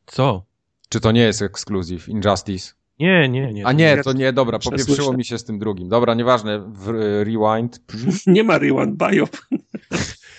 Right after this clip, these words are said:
Speaker 1: Rewind się biop nazywał.
Speaker 2: In-, Injustice dwa został wycieknięty.
Speaker 1: Gdzieś ktoś, komuś gdzieś plakat się ten i oni postanowili. Znaczy, to też jest śmieszna sprawa, bo niby wyciekł plakat, a
Speaker 2: A,
Speaker 1: dzień
Speaker 2: jasne.
Speaker 1: później już ruszyła kampania cała reklamowa
Speaker 2: Tak,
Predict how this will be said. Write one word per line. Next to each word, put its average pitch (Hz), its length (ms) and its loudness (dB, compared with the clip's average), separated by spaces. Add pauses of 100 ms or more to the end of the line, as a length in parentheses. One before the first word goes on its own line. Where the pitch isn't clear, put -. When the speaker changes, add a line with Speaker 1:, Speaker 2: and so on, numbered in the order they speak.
(280)
Speaker 1:
Rewind 151 380 4
się 160 100 0
biop 156 340 0
nazywał. 117 320 -6
Speaker 2:
In-, 117 140 -4
Injustice 120 600 0
dwa 101 500 2
został 95 540 -4
wycieknięty. 90 760 -4 (120)
Speaker 1:
Gdzieś 170 400 -2
ktoś, - 360 -6
komuś 127 400 -2
gdzieś 117 220 -6
plakat 123 560 -2
się 110 120 -8
ten 110 200 -2
i 107 40 -4
oni 104 140 -4
postanowili. 113 800 -2 (120)
Znaczy, 143 200 0
to 214 100 2
też 208 180 0
jest 175 120 0
śmieszna 135 280 -2
sprawa, 110 300 -2
bo 120 220 -6
niby 185 500 2
wyciekł 165 380 0
plakat, 190 460 -2
a 131 220 2
Speaker 2:
A, 120 60 4
Speaker 1:
dzień 104 100 0
Speaker 2:
jasne. 107 340 -4
Speaker 1:
później 156 200 -8
już 143 160 -8
ruszyła 156 400 0
kampania 135 420 -2
cała 117 200 -4
reklamowa 113 400 -4
Speaker 2:
Tak, - 0 -